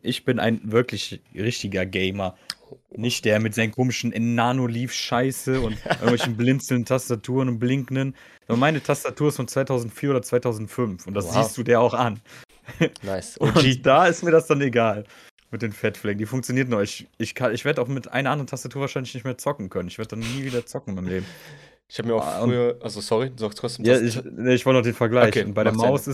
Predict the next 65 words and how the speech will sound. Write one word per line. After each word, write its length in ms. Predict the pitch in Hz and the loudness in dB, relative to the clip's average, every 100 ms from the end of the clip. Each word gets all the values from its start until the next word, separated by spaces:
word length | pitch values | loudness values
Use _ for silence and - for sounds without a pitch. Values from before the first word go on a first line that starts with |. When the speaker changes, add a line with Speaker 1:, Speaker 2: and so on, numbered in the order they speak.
| 127 | -6
Speaker 1:
ist 60 | |
es 40 | 113 | -2
so, 160 | 135 127 | 0 4
da 160 | 123 | 2
bin 120 | 120 | 2
ich 120 | 120 123 | -4 -6
noch 100 | 117 | -6
ein 80 | |
bisschen 220 | 113 113 110 | -6 -8 -6
vorsichtiger, 580 | 113 110 101 - 98 | -4 -4 -6 -8 -4
auch 140 | 92 101 | -4 -6
wenn 80 | 95 | -10
ich 80 | |
die 60 | - | -10
jetzt 120 | 87 | -6
auch 120 | 92 | -6
schon 180 | 95 90 | -6 -8
wieder 100 | 92 | -8
ein 80 | 92 | -8
bisschen 240 | 95 - | -12 -10
länger 260 | 90 85 90 | -8 -8 -10
hab. 100 | 98 _ _ _ _ _ _ _ _ _ _ - | -12 _ _ _ _ _ _ _ _ _ _ -14
Speaker 2:
Okay, 140 | 113 | -14
sorry, 260 | 104 110 110 | -4 -4 -2
wegen 140 | 92 | -2
Speaker 1:
Aber 120 | 92 | -2
Speaker 2:
dem, 40 | 90 | -4
zu 100 | 117 | -8
dem 120 | 113 | -8
Tastaturthema. 800 | 117 - 143 139 113 113 123 - | -10 -8 -8 -6 -4 -2 -4 -6
Ich 100 | - | -8
hab 160 | 120 123 | -8 -6
immer 240 | - 117 | -4 -4
sonst 180 | 110 113 | -2 -4
immer 120 | 123 107 | -4 -6
so 300 | 107 104 - | -4 -4 -6
Compressed 380 | - 113 117 - | -14 -6 -6 0
Air 140 | 117 | 0
manchmal 240 | 117 110 110 | 0 -2 -4
benutzt, 240 | 104 104 | -6 -6
um 100 | 104 | -6
meine 160 | 101 98 | -6 -6
Tastatur 320 | 107 104 120 | -10 -10 -4
sauber 240 | 107 98 | -2 -2
zu 140 | - 104 | -6 -6
machen. 440 | 101 113 123 123 _ _ _ _ _ - - | -4 -4 -10 -12 _ _ _ _ _ -20 -16
Aber 180 | 117 127 | -6 -4
es 220 | 127 123 | -4 -4
war 100 | 120 | -2
mir 80 | 123 | 0
dann 100 | 120 | 0
doch 140 | 123 127 | 0 -2
zu 180 | - 104 | -4 -4
blöd, 240 | 120 127 | -2 -2
das 80 | 113 | -2
immer 140 | 113 | -6
zu 120 | - | -8
kaufen. 320 | - 117 123 113 | -2 0 0 -2
Jetzt 100 | 117 | -4
hab 80 | |
ich 60 | 120 | -4
mir 80 | 117 | -6
so 120 | 107 | -6
ein, 200 | 104 117 | -8 -10
<clears throat> 680 | - 175 165 170 165 143 127 | 0 2 4 4 4 2 0